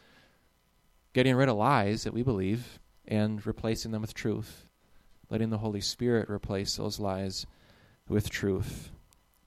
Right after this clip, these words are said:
Now, what's the opposite of sanctification? Well, there's more than one, but performance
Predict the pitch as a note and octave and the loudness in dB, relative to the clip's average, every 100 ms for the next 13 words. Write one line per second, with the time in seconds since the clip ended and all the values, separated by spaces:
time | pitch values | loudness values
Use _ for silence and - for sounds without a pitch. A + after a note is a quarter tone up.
0 | _ _ _ _ _ _ _ _ _ _ | _ _ _ _ _ _ _ _ _ _
1 | - A#2+ C#3+ F3 - C3+ E3 F3+ D#3+ B2+ | -4 4 6 6 6 4 6 4 2 0
2 | - A#2 A2 G#2+ - G2+ G2 - A2 A#2+ | 2 0 0 -4 -2 -2 -2 -4 -2 0
3 | B2 C#3 D3+ D#3 A2 F#2 F#2 B2 B2 _ | 0 4 6 6 2 0 0 -2 -10 _
4 | _ _ _ _ _ _ _ _ - B2 | _ _ _ _ _ _ _ _ 0 2
5 | A#2 C3 C#3+ D3+ F#3 F#3 A#2+ - - | 6 6 6 8 8 8 4 2 0